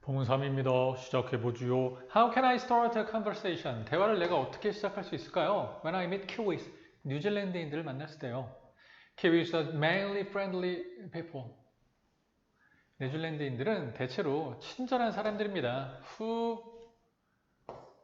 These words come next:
여기부터 이렇게 좀 묶이는 거야. Who are happy to, be happy to 원형하면은 기꺼이 뭐뭐하다. 이렇게 해석하시면 돼. 기꺼이 뭐뭐하다.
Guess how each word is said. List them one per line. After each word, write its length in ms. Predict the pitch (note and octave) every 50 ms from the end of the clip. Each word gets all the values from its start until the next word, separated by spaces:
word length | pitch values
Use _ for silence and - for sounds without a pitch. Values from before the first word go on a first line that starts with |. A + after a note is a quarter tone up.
| _ _ -
여기부터 680 | D#3+ D#3+ E3 F3 F3 E3 - - G3 G#3 G#3+ G#3 G3 -
이렇게 240 | F3 D#3+ E3+ - D#3+
좀 80 | D#3+ D3+
묶이는 320 | C3 A#2+ B2 D3+ D3+ C#3+
거야. 320 | B2 A2+ A#2 B2+ C#3 C3+ - - -
Who 100 | G3 G3
are 100 | F#3+ F3
happy 320 | F#3 G#3 G#3 G#3+ - F#3+ -
to, 200 | - D#3 C3+ A#2+ - - - - - - - -
be 320 | - - E3 F3 F#3+ G3+
happy 560 | F#3+ D#3+ F#3+ G#3 G3 G3+ - G3+ F#3+ F#3 F#3+
to 260 | - - G3 F3+ D3+
원형하면은 800 | B2 B2+ C3+ D3 E3 F3+ F3+ D#3+ D3+ D3+ C#3 C#3+ E3 F#3 E3+ C#3+
기꺼이 340 | B2 - D3 - - G3+ G3
뭐뭐하다. 640 | D#3 C3 C3 D#3+ E3 F3 G3 - D3 C#3 C#3+ - -
이렇게 200 | B2+ C3+ - C#3
해석하시면 460 | B2+ - - C3+ - - - A2+ A2
돼. 160 | A2 A#2+ D3 F3+ F3+ - - - - - - - - _ - - - - - - - -
기꺼이 640 | C3 B2 - - A#2 B2 A#2 B2 D3 F3+ G#3+ A3 G3
뭐뭐하다. 640 | C#3+ A#2 A2 B2 D3 D#3+ E3 - D3 B2 - -